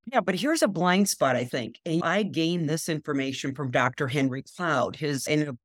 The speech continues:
it'll lead to one of the questions I want to ask you today. And the book was titled Unnecessary Endings. And so what happens, and Steve, and I'd be curious if you've observed this,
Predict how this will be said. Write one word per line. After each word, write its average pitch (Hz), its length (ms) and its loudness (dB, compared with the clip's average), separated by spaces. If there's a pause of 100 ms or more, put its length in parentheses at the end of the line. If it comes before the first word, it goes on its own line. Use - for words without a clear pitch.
it'll 151 160 2
lead 180 180 6
to 156 80 4
one 147 140 2
of 127 40 0
the 135 60 -4
questions 160 400 -2
I 139 40 -10
want 131 140 -6
to 131 60 -4
ask 135 240 -2
you 139 60 -2
today. 131 540 0 (440)
And 170 100 6
the 160 40 6
book 202 240 4
was 180 120 -2
titled 131 500 0
Unnecessary 151 720 0
Endings. - 600 -4 (540)
And 185 240 2
so - 160 -2
what 156 260 2
happens, 156 580 0
and 165 200 -2
Steve, 185 240 -4
and 151 80 -4
I'd 190 140 0
be 175 100 0
curious 151 440 0
if 139 120 -6
you've 160 180 -2
observed 135 460 -2
this, - 320 -4